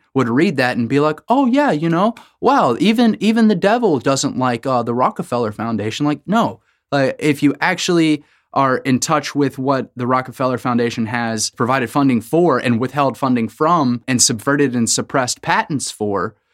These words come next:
then you would have a completely different take. But if you were just, "Oh yeah, I'm gonna read this book for entertainment," then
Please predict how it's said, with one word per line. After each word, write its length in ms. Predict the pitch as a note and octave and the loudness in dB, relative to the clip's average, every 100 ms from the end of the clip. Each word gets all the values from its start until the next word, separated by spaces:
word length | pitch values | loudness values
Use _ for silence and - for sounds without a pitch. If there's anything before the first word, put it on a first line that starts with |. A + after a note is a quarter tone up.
| _ - | _ -4
then 420 | B2 D#3+ D3+ C#3 - | 2 2 2 0 2
you 160 | D#3 | 2
would 80 | D#3+ | 2
have 180 | D#3 C#3 | 0 -2
a 40 | |
completely 420 | - C3 F3+ D#3 | -2 0 2 2
different 320 | D3 D3 C3 - | 0 -2 -2 -2
take. 260 | D#3 - | -2 -2
But 140 | C3+ B2+ | -4 -2
if 100 | - | 0
you 80 | |
were 100 | D#3+ | 0
just, 280 | C3+ C3+ - - _ _ _ - | 0 -4 -4 -14 _ _ _ 0
"Oh 140 | B3 | 2
yeah, 220 | A#3 A3+ | 4 2
I'm 80 | F#3+ | 2
gonna 120 | F3+ | 2
read 220 | E3+ F3+ | 4 2
this 140 | E3 - | 0 0
book 240 | A2 D3 | -2 -4
for 180 | - C#3 | -2 0
entertainment," 800 | C#3+ C3+ - D3 D3+ G2+ F#2+ - _ _ - | 2 0 -2 -2 -2 -2 -4 -12 _ _ -6
then 480 | A#2+ C#3+ C3+ C3 | 0 2 2 0